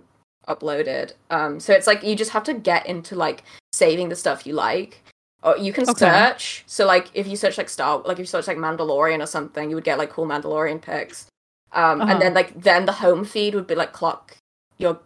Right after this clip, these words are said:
Speaker 1: tea a bit and be like, "Okay, well, then they like this, so they'll like these pictures that are related and, like, similar people have saved these." Um,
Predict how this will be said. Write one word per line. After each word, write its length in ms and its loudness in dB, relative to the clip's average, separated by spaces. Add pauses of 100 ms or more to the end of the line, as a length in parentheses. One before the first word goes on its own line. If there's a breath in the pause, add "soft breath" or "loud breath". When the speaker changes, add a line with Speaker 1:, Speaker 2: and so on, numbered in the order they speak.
(140)
Speaker 1:
tea 220 -2
a 80 2
bit 240 6
and 120 -4
be 100 -2
like, 260 -2
"Okay, 240 0
well, 240 2
then 200 2
they 120 4
like 240 0
this, 240 2
so 320 0
they'll 160 2
like 200 0
these 200 -6
pictures 460 -4
that 100 -2
are 180 0
related 520 0
and, 80 -8
like, 140 -8
similar 300 -2
people 260 -6
have 120 -12
saved 420 -2
these." 480 -8 (480 loud breath)
Um, 500 2